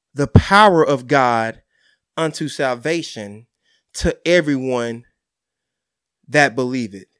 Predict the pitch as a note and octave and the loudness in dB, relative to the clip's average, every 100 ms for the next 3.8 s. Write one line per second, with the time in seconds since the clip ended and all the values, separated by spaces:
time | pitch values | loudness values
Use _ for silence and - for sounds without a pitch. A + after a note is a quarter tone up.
0 | _ _ _ _ _ _ _ _ _ _ | _ _ _ _ _ _ _ _ _ _
1 | _ - F3 G3 E3 F3 G3 G#3 D3 - | _ -12 0 2 2 2 4 4 2 0
2 | A3 C#4 A#3+ E3 D#3+ D#3+ D#3+ F3+ F3+ - | 4 4 4 2 0 0 -4 -2 -4 0
3 | A3 A3+ F#3+ - A#3 A3 G#3+ | 4 4 4 2 2 2 2